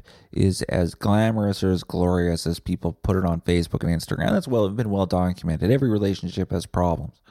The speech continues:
Here's a secret. Some relationships don't have any problems. <laughs>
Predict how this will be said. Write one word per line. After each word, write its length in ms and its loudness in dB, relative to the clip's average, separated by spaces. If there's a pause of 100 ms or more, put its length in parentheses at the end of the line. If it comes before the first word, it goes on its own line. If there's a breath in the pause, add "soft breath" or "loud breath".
(1000 soft breath)
Here's 220 4
a 60 -4
secret. 420 -2
Some 180 0
relationships 680 0
don't 260 4
have 160 2
any 180 2
problems. 640 -8 (200)
<laughs> 80 -2